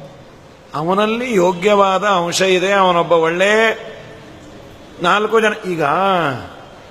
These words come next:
ಇದು ಪ್ರಾಯಃ ಡಾಕ್ಟರ್ ಹತ್ರ ಈ ನಿಯಮ ಇಟ್ಕೊಂಡಿಲ್ಲ ಪುಣ್ಯಕ್ಕಿನ್ನೂ. ನಾವು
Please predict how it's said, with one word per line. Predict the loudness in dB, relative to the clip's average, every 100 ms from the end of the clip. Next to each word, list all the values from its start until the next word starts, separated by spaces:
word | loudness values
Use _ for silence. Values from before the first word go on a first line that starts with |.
| -10
ಇದು | -4 0 0 0
ಪ್ರಾಯಃ | -2 0 0 0 -2
ಡಾಕ್ಟರ್ | -2 -2 -2 -2 2
ಹತ್ರ | 2 2
ಈ | 0 0
ನಿಯಮ | -2 -2
ಇಟ್ಕೊಂಡಿಲ್ಲ | -2 -2 -2 0 0
ಪುಣ್ಯಕ್ಕಿನ್ನೂ. | -2 -4 -4 -4 -4 -2
ನಾವು | -2